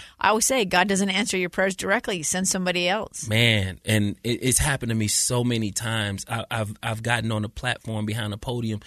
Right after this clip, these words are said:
Speaker 2: to speak at a funeral and end up making people laugh, and I'm not going to do that. I'm just going to share what's on my heart,
Speaker 1: Mm-hmm.
Speaker 2: and people end up laughing, and it, it just really makes me feel good to, to, for somebody to leave my presence knowing that I gave them that,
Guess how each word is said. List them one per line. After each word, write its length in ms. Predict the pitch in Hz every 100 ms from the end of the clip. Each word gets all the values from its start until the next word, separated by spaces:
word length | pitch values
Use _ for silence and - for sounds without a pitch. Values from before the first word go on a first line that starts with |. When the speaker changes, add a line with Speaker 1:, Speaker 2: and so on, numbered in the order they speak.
| - -
Speaker 2:
to 80 | 120
speak 320 | - 131 120
at 100 | 110
a 60 |
funeral 540 | - 127 123 110 101 107
and 120 | 101
end 180 | 120 107
up 100 | 110
making 340 | 117 110 107
people 320 | 127 113 104
laugh, 380 | 117 127 113 101 - - - 127
and 160 | 123
I'm 120 | 117
not 200 | 113 104
going 240 | 104 113 101
to 40 | 95
do 220 | 120 104
that. 240 | 95 92 _ _
I'm 140 | 113 127
just 240 | 107 101
going 220 | 120 110
to 40 | 95
share 300 | - 139 117
what's 240 | 107 -
on 100 | 113
my 180 | 101 95
heart, 500 | - 160 190 131 92
Speaker 1:
Mm-hmm. 420 | - - - - 123
Speaker 2:
and 160 | 113 107
people 360 | 160 - 127
end 100 | 113
up 160 | 107 101
laughing, 580 | 139 175 175 123 110 107 - - _ _
and 360 | 131 120 113 -
it, 160 | 135 127 127 -
it 80 | 139
just 240 | 135 110 110
really 280 | 135 127
makes 260 | 120 113 -
me 80 | 107
feel 300 | - 113 107
good 260 | 110 104
to, 160 | - 110 - -
to, 160 | 131 -
for 180 | -
somebody 440 | 135 170 165 147 127
to 100 | 117
leave 320 | 113 127 117
my 180 | 117 104
presence 500 | - 120 107 107 -
knowing 360 | 110 113 107 101
that 160 | 101
I 100 | 101
gave 380 | 98 101 95 92
them 180 | 98 85
that, 220 | 82